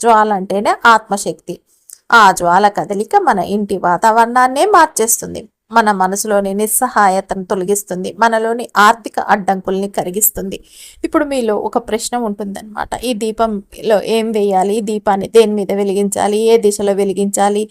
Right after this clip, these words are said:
ఏ సమయాన వెలిగిస్తే బుధుడు ఆకర్షితుడవుతాడు?" అని. వీటన్నిటికీ సమాధానం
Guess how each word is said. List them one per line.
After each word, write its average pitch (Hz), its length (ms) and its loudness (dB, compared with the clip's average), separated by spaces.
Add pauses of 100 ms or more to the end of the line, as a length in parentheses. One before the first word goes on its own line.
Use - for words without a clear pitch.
(340)
ఏ 294 180 2
సమయాన 233 580 0
వెలిగిస్తే 208 500 -2
బుధుడు 208 680 -2 (120)
ఆకర్షితుడవుతాడు?" 202 960 -2 (120)
అని. 208 160 0 (460)
వీటన్నిటికీ 214 640 -2
సమాధానం 196 640 -4